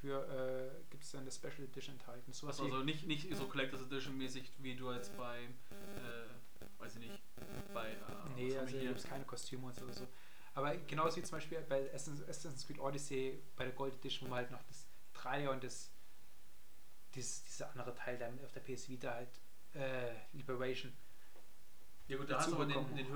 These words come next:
Speaker 2: höheren Editions hattest du ja auch noch, äh, deine Statuen und sonstiges dabei. Das hast du jetzt da aber nicht,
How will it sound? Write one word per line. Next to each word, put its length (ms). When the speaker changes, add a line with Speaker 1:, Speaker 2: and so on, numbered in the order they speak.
Speaker 2:
höheren 160
Editions 380
hattest 240
du 40
ja 80
auch 200
noch, 260
äh, 240
deine 160
Statuen 520
und 80
sonstiges 300
dabei. 260
Das 140
hast 140
du 40
jetzt 180
da 100
aber 100
nicht, 180